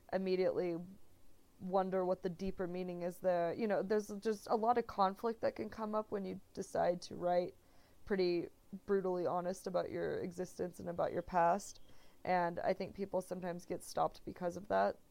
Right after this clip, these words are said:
They don't want to hurt their families. And I certainly do not talk about my parents online. Their privacy is theirs, and I would never, ever blame them or talk about them for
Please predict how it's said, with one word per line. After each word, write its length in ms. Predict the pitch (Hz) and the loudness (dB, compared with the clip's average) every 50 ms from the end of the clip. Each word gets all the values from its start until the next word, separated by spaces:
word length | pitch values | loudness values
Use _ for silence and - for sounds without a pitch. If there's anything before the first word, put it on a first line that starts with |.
| - - - | -20 -12 -6
They 100 | - 185 | -4 -2
don't 160 | 180 180 143 | 0 0 0
want 140 | - 180 180 | -2 -4 -4
to 40 | 180 | -4
hurt 220 | - 190 180 - | -4 -4 -4 -4
their 80 | - 175 | -4 -8
families. 500 | - - 175 165 170 180 180 190 202 - | -4 -2 -2 -2 -2 -2 -2 -4 -4 -2
And 80 | 202 208 | -2 -2
I 100 | 214 190 | -2 -2
certainly 460 | - - - 214 190 - 147 175 180 | -2 -2 0 0 0 0 -2 -4 -2
do 120 | 175 175 | -2 -2
not 180 | 160 139 - - | -2 -2 -4 -2
talk 220 | - 160 165 - | -4 -4 -4 -4
about 280 | - 127 135 110 - - | -2 -2 0 0 0 0
my 140 | 156 143 139 | -2 -2 -2
parents 460 | - - 165 143 143 139 - - - | -2 -6 -8 -6 -6 -6 -8 -6 -6
online. 440 | 143 107 101 101 110 120 127 185 - - - - - - - - - | -6 -6 -4 -4 -4 -4 -4 -6 -10 -14 -18 -20 -20 -20 -12 -2 2
Their 100 | 185 185 | 2 2
privacy 500 | 180 - 175 160 151 165 160 - - 170 | 2 2 0 0 0 -2 -6 -6 -6 -4
is 140 | 117 170 - | -4 -4 -2
theirs, 260 | - 131 127 180 185 | 0 0 0 0 -2
and 100 | 214 - | -6 -8
I 40 | - | -6
would 160 | - - 190 | -6 -6 -6
never, 260 | 196 165 202 - 127 | -6 -6 -2 -2 0
ever 320 | 120 131 - - 156 165 170 - - | 0 0 -2 -2 -4 -8 -8 -8 -6
blame 380 | 185 175 151 151 160 160 160 | -2 -2 0 -2 -2 -4 -6
them 300 | 156 156 156 156 156 147 | -6 -6 -6 -6 -6 -6
or 180 | - 104 123 160 | -4 -4 -4 -4
talk 300 | - - 156 165 - - | -4 -4 -4 -4 -4 -4
about 260 | - 151 151 - - | -6 -4 -4 -4 -4
them 240 | 147 147 151 151 - - | -4 -6 -6 -8 -12 -10
for 240 | - - 120 117 - | -6 -2 -2 -2 -2